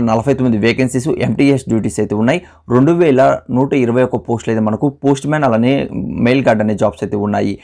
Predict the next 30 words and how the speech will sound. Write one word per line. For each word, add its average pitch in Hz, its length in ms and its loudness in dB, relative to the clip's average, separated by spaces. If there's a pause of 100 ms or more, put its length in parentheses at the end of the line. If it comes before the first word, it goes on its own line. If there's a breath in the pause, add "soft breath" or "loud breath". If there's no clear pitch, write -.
(260 loud breath)
ఇవన్నీ 170 320 2
కూడా 151 200 0
మనకు 120 200 -2
రెండు 123 160 2
వేల 147 120 2 (120)
పద్దెనిమిది 127 360 0
నుంచి 123 200 -2
రెండు 117 180 2
వేల 117 140 2
ఇరవై 113 180 0
ఒకటి 107 200 -2
మధ్యలో 113 280 0
వాళ్ళు, 131 200 2 (360)
ఆ, 107 40 0 (180)
ఒక, - 120 -4 (320)
ఆ, 107 40 2 (160)
మనకు 107 240 0 (360)
వేకెన్సీస్ 135 500 -2
ఎక్కడెక్కడ 120 300 -2 (100)
ఖాళీ 110 220 2
ఉన్నాయనేది 107 400 2 (360 loud breath)
వాళ్ళు 120 180 2
క్లియర్గా 120 320 2
ఇప్పుడు 131 240 0
మనకు 117 200 -2 (100)
చెప్తారు. 101 380 -2 (100)
అయితే 143 200 2 (480 loud breath)
ఇందులో 170 200 4 (160)
ఎవరు 147 200 4
అప్లై 151 160 -2